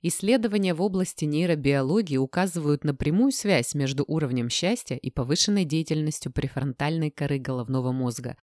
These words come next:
которая работает, когда мы спокойно и постоянно концентрируем свое внимание на том, что мы в данный момент делаем и говорим.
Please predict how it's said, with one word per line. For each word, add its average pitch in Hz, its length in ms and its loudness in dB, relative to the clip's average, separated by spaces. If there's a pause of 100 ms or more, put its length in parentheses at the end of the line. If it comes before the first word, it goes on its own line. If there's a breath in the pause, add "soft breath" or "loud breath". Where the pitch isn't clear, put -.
которая 139 440 2
работает, 131 580 0
когда 127 320 -2
мы 120 140 0
спокойно 190 720 0
и 208 80 0
постоянно 147 720 0
концентрируем 139 720 0
свое 127 240 -2
внимание 139 500 0
на 123 160 0
том, 233 280 0 (180)
что - 180 -6
мы 131 140 0
в 123 40 -12
данный 131 300 0
момент 127 440 -2
делаем 185 420 -2
и 165 140 -4
говорим. 123 520 -4